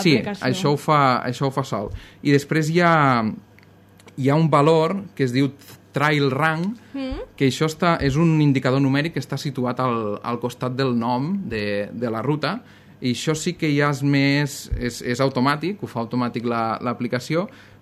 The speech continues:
Speaker 1: però ja, ja ho calcula tenint en compte una sèrie d'aspectes, vale? Mm, un, uns quants serien, pues, si l'autor de la ruta ha inclòs una descripció molt detallada de la ruta, eh, el nombre de vegades que les persones han marcat la ruta com a favorita,
Speaker 2: Mhm.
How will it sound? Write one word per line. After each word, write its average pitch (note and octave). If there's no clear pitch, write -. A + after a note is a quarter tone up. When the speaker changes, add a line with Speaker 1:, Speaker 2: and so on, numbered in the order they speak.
Speaker 1:
però C3
ja, C#3
ja C#3
ho D#3
calcula E3
tenint D3
en D3
compte D3+
una C3
sèrie C3
d'aspectes, A2+
vale? A#2+
Mm, A#2
un, A#2
uns B2
quants C#3
serien, B2+
pues, A#2+
si -
l'autor B2
de C3
la B2+
ruta D3+
ha B2
inclòs C3
una C#3
descripció B2
molt C3
detallada A#2+
de C3
la G#2+
ruta, G2+
eh, A2+
el A#2+
nombre C3
de C3+
vegades C3
que C3+
les B2
persones C3
han C#3
marcat B2+
la B2
ruta B2
com C#3
a -
favorita, A2
Speaker 2:
Mhm. A#3